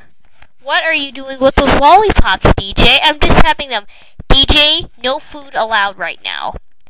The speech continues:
I'm gonna have to take that away. D J, you're in trouble. Oh no! But it's Lollipop Day! Well,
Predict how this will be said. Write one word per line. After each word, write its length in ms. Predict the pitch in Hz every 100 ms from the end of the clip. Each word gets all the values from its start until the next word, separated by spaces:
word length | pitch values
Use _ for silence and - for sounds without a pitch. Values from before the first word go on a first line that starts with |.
| - - -
I'm 160 | - -
gonna 220 | 277 269
have 180 | 262 -
to 100 | -
take 260 | - 240 -
that 180 | 220
away. 240 | 214 180 170
D 140 | 226 226
J, 220 | 262 247
you're 280 | 233 208 208
in 60 |
trouble. 500 | 202 - 175 - 90 - - - - -
Oh 200 | - 311
no! 560 | 330 370 - 349 294 302 - - - - - -
But 160 | 480 427
it's 200 | 440 392
Lollipop 760 | 359 427 508 440 330 247 214
Day! 260 | 196 170 156 180
Well, 320 | 196 240 269